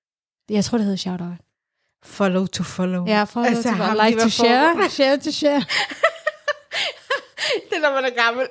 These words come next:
Speaker 2: og man ikke <laughs> ved, hvad de nye termer er. Anyways, Hamdi,
Speaker 1: Ups.
Speaker 2: jeg synes, vi skal gå til, øh, den sidste del af, jeg skulle til at sige programmet, det er ikke et program.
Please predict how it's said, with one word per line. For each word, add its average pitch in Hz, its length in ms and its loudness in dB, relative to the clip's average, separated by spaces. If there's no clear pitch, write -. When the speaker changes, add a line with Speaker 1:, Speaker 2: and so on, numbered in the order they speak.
Speaker 2:
og 254 60 4
man 269 180 4
ikke 254 160 0
<laughs> 453 800 -2
ved, 294 140 -4
hvad 277 120 -4
de 277 120 -6
nye 285 220 -4
termer 269 320 2
er. 240 100 -2
Anyways, 294 520 4
Hamdi, 240 420 0
Speaker 1:
Ups. 240 100 -8
Speaker 2:
jeg 254 180 2
synes, 247 300 -4
vi 254 80 -2
skal 226 200 -6
gå 220 200 4
til, 202 480 0
øh, 180 120 -6
den 196 140 -6
sidste 294 460 -6
del 240 320 0
af, 202 440 2
jeg 190 100 0
skulle - 140 -10
til 208 60 -2
at 202 80 -2
sige 208 120 -4
programmet, 196 560 -2
det 196 60 -2
er 196 40 0
ikke 196 120 -2
et 196 80 -6
program. 247 240 2